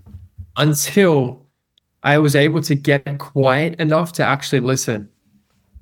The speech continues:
Now, what this means is for men to actually get out of the head into the body. And for the masculine, the, the masculine is very much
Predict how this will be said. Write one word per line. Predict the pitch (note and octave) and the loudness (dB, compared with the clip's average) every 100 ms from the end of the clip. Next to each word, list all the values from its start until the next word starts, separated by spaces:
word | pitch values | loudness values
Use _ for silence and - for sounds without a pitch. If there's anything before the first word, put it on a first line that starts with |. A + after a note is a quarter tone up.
| _ _ _ _ _ _ - | _ _ _ _ _ _ 0
Now, | C#3+ | 2
what | C#3+ F3 | 4 4
this | F3+ C#3+ | 2 0
means | D#3 E3 F3 D3+ C#3 | 0 0 0 0 0
is | C#3 C3+ B2+ | 0 -2 -6
for | - C#3+ | -2 0
men | C3+ D#3 | 2 0
to | D3 | 0
actually | D3 C#3 C#3+ | -2 -2 -2
get | C#3 C3+ | 0 2
out | C#3 C#3+ | 2 2
of | |
the | B2 | -2
head | - B2+ C#3+ E3+ E3 | -4 -2 -2 -2 -4
into | C#3+ C#3+ | -2 -2
the | C#3 | -2
body. | - A2+ G#2 G2 _ _ _ _ _ _ _ _ _ - | -2 -2 -2 -4 _ _ _ _ _ _ _ _ _ -2
And | D3 C#3+ C#3 C3+ - _ _ _ | 0 2 2 0 -6 _ _ _
for | - D3 | -2 2
the | |
masculine, | C#3+ F#3 G3 - D3 C3 C3 - | 4 4 2 0 0 0 -2 -4
the, | C#3 C3+ | -2 -2
the | - C#3+ | -2 2
masculine | D3 E3+ - E3+ D3+ | 2 2 0 0 0
is | C3+ | 0
very | A#2+ C#3 D#3 D3 | 0 2 2 2
much | C#3+ C3+ - | 0 -2 -10